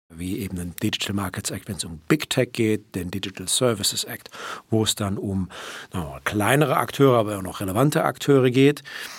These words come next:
und anderen Ge-, Dingen, die da in diesem Zusammenhang sind.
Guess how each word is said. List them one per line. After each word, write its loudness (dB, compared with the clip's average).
und -6
anderen 4
Ge-, 0
Dingen, 2
die 2
da -2
in -4
diesem -6
Zusammenhang 0
sind. -2